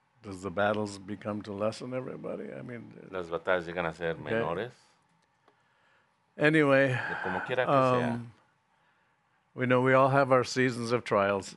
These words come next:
Speaker 2: Sabemos que todos tenemos nuestras temporadas
Speaker 1: And
Speaker 2: de
Speaker 1: this has been
Speaker 2: pruebas.
Speaker 1: quite an intense one for
Speaker 2: Y esto ha
Speaker 1: all of
Speaker 2: sido
Speaker 1: us.
Speaker 2: un poquito
Speaker 1: And
Speaker 2: intensa para todos
Speaker 1: we know
Speaker 2: nosotros.
Speaker 1: also what the prophet says, trials do
Speaker 2: Y
Speaker 1: come in
Speaker 2: sabemos que lo,
Speaker 1: bouquets. True or
Speaker 2: el
Speaker 1: not true?
Speaker 2: profeta dice que las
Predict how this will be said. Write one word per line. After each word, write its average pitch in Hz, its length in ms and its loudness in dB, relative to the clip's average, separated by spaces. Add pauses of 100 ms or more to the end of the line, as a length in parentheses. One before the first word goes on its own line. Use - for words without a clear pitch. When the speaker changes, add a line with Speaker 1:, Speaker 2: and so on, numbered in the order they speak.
Speaker 2:
Sabemos 120 320 -4
que 131 80 -12
todos 120 160 -18
tenemos 117 460 -4
nuestras 92 360 -8
temporadas 92 420 -4
Speaker 1:
And 107 120 0
Speaker 2:
de 117 80 0
Speaker 1:
this - 120 -2
has 80 200 0
been 104 300 -2
Speaker 2:
pruebas. 95 60 -20
Speaker 1:
quite 123 280 0
an 107 160 0
intense 107 540 -4
one 107 460 -4 (160)
for 107 120 -4
Speaker 2:
Y 107 80 -2
esto 110 100 0
ha 113 120 2
Speaker 1:
all 120 60 0
of 120 80 -2
Speaker 2:
sido 117 200 0
Speaker 1:
us. 80 420 -2
Speaker 2:
un 98 120 -16
poquito 101 240 -6
Speaker 1:
And 101 120 -6
Speaker 2:
intensa 90 420 -6
para 76 180 -4
todos 87 240 -4
Speaker 1:
we 104 140 -4
know 104 100 -2
Speaker 2:
nosotros. 107 220 0
Speaker 1:
also 110 440 -2
what 104 220 -6
the 101 100 -10
prophet 110 400 -4
says, 113 320 -4
trials 107 720 -4
do 113 220 -4
Speaker 2:
Y 107 60 -12
Speaker 1:
come 110 220 -6
in 104 60 -2
Speaker 2:
sabemos 101 260 0
que 95 100 0
lo, 90 160 -2
Speaker 1:
bouquets. - 100 -10
True 98 140 0
or - 200 2
Speaker 2:
el 82 120 -4
Speaker 1:
not - 220 -8
true? 87 160 -8
Speaker 2:
profeta 95 200 -4
dice 95 220 -8
que 78 400 -12
las 73 500 -8